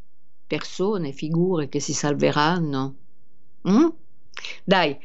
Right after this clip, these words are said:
eh, noi che a Border Nights siamo molto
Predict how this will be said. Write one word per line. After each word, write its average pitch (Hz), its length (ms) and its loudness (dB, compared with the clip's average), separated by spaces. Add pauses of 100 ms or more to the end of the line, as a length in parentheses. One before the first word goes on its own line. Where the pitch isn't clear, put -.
(200)
eh, 156 180 0
noi 214 240 0
che 202 140 2
a 170 80 4
Border 175 320 4
Nights 180 400 -2
siamo 143 360 -6
molto 143 840 -2